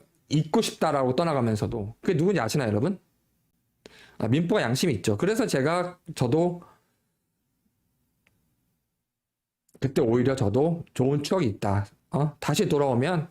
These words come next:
다시 돌아오면, 삼삼일 다시 돌아오면 같이 촬영도 하자. 이런 얘기도 했습니다.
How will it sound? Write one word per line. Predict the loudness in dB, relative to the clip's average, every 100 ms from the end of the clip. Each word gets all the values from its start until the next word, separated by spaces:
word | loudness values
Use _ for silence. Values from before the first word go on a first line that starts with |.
| _
다시 | -4 -2
돌아오면, | 0 2 0 -2
삼삼일 | -2 -2 0 0 -2
다시 | -4 -2
돌아오면 | 0 0 2 0 -2 -6 _ _ _ _ _ _ _ _ _ _ _ _ _
같이 | -6 -6
촬영도 | -2 0 2 2
하자. | 2 2
이런 | 2 2
얘기도 | 0
했습니다. | 0 -2 -4